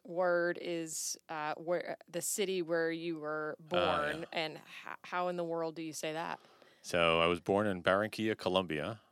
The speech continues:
Speaker 2: Um, that is about an hour away from Cartagena. Uh, so, which is, Cartagena was big Spanish, uh, port. Remember, that's where the Spanish took all the gold and everything out of, uh, and emeralds out of South America. And
Speaker 1: Gotcha.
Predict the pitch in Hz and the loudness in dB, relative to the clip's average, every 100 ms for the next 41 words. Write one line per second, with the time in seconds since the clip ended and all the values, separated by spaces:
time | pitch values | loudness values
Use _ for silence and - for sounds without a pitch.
0 | _ _ 85 82 80 80 82 85 85 85 | _ _ -6 -2 -2 -2 0 2 2 -2
1 | 82 78 78 80 87 82 82 80 - 82 | -2 -2 0 2 2 2 -2 -4 -6 -4
2 | 87 92 160 - _ _ _ _ - _ | -2 -2 -4 -8 _ _ _ _ -20 _
3 | _ _ _ 87 80 76 76 78 80 _ | _ _ _ -8 -8 -8 -10 -12 -18 _
4 | - 85 80 78 - - - - - - | -4 0 0 -2 -8 -20 -20 -20 -20 -20
5 | _ 87 87 78 - - - 117 98 98 | _ -8 -6 -6 -8 -12 -4 0 2 2
6 | 87 80 73 92 82 - - 87 87 85 | 2 -2 0 -2 0 -6 -4 -4 -4 -6
7 | - - 87 78 - 139 - 85 87 87 | -8 -6 -4 -4 -4 -4 -6 -12 -6 -4
8 | 85 92 82 - 92 90 85 - - 82 | -2 -4 -6 -6 -6 -4 -6 -6 -10 -6
9 | 82 82 73 80 82 80 80 - 85 80 | -2 -2 -4 -6 -6 -6 -6 -6 -4 -2
10 | 80 78 76 82 73 76 80 80 82 76 | -2 -4 -6 -8 -6 -6 -4 -2 -4 -4
11 | 76 76 73 82 - 78 87 - 85 80 | -4 -4 -6 -6 -6 -4 -4 -2 0 0
12 | 76 73 - | -2 -8 -12